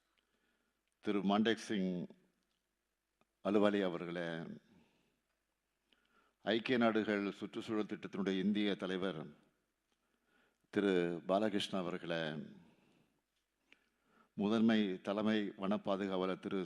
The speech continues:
ஸ்ரீனிவாஸ் அவர்களே, தமிழ்நாடு மாசு கட்டுப்பாடு வாரியத்தினுடைய தலைவர் டாக்டர் ஜெயந்தி அவர்களே, இயக்குனர் திரு ராகுல்நாத் ஐ ஏ எஸ் அவர்களே,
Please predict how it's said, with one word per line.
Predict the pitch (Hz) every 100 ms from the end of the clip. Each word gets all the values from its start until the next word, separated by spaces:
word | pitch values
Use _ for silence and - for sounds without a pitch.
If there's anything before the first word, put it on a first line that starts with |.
| -
ஸ்ரீனிவாஸ் | 110 110 98 87 90
அவர்களே, | 92 85 85 90 85 - _ _ _ _ _ _ _ _ _ _ _ _ _ _ _ _ -
தமிழ்நாடு | 101 110 117 117 110 101 98 92 98
மாசு | 104 - 104
கட்டுப்பாடு | 104 98 104 95
வாரியத்தினுடைய | 95 98 92 92 92 -
தலைவர் | 92 92 87
டாக்டர் | 90 - 85 78
ஜெயந்தி | 87 104 104 101
அவர்களே, | 87 73 85 85 80 - - - - _ _ _ _ _ _ - _ _ _ _ _ _ _ -
இயக்குனர் | 110 107 113 104 92 -
திரு | 104 95 90 85 76 92
ராகுல்நாத் | 104 110 104 98 -
ஐ | 95 95
ஏ | 92
எஸ் | 90
அவர்களே, | 82 85 87